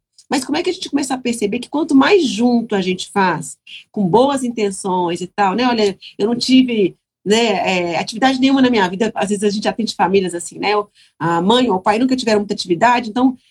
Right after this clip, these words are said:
enche o filho de atividade, porque, nossa, sempre quis fazer um futebol, não fazia, sempre quis um, quis um judô, não fazia, enfim. De novo, eu tô no automático, primeiro achando que as minhas necessidades são os meus filhos. Então, tô trazendo pra eles uma realidade que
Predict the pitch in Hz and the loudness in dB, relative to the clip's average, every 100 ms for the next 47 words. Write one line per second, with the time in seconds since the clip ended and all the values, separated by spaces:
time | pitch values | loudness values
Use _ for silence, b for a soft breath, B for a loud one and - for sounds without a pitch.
0 | - 269 294 262 233 226 202 - 180 208 | -2 2 4 2 -2 -2 -4 -4 -2 0
1 | 220 202 185 214 208 240 226 196 - - | 2 0 -4 -10 -6 0 2 2 0 -2
2 | 254 262 254 - 302 294 269 254 240 247 | 2 2 0 -6 -6 -6 -6 -4 -4 -4
3 | 233 196 220 208 190 165 247 214 240 233 | -8 -6 -4 -4 -6 -8 -2 -2 -4 -8
4 | 220 196 - 196 202 180 190 170 160 165 | -8 -8 -8 -6 -4 0 0 0 -4 -6
5 | 220 220 - - _ _ _ _ _ _ | -8 -12 -14 -20 _ _ _ _ _ _
6 | - B B B B B - 330 349 330 | -20 B B B B B 2 4 4 2
7 | 427 349 247 196 202 214 190 208 - 262 | 2 -2 -2 -2 -2 -2 0 -2 -2 2
8 | 262 339 403 - 294 269 277 269 254 254 | 4 4 2 -2 -4 -4 -2 -2 0 -2
9 | 262 254 185 233 269 392 359 302 262 277 | -2 -4 2 2 2 -2 -6 -4 0 2
10 | 269 - 196 - - - _ _ _ - | 0 -2 -6 -6 -10 -20 _ _ _ -6
11 | 196 247 254 247 247 240 240 214 208 247 | -4 -4 0 0 0 -2 0 0 2 2
12 | 285 302 277 247 226 254 - 320 | 0 0 2 0 0 -2 -2 -6